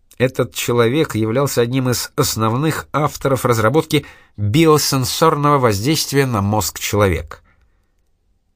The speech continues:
И легенды о зомби воплотились в жизнь. Генерал Рассказов слышал об этих опытах давно — когда ещё работал в Комитете госбезопасности, и давно мечтал о чём-то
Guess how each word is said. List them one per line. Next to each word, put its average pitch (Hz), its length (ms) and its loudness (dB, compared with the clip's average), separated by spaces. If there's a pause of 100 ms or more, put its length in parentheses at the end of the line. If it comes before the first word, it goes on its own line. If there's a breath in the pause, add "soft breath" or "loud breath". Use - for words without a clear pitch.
(200)
И 82 120 -4
легенды 104 640 0
о 98 120 2
зомби 151 680 2 (220 soft breath)
воплотились 95 680 0
в 78 60 -6
жизнь. 76 280 -6 (2000)
Генерал 151 420 0
Рассказов 175 480 0
слышал 151 320 -2
об 135 100 2
этих 135 180 -2
опытах 117 360 -2
давно — 131 520 2 (640 loud breath)
когда 101 280 0
ещё 98 220 2
работал 110 340 0
в - 80 -6
Комитете 107 480 -2
госбезопасности, 107 960 0 (720 loud breath)
и - 80 -2
давно 135 300 2
мечтал 165 500 2
о 107 60 4
чём-то 85 300 -2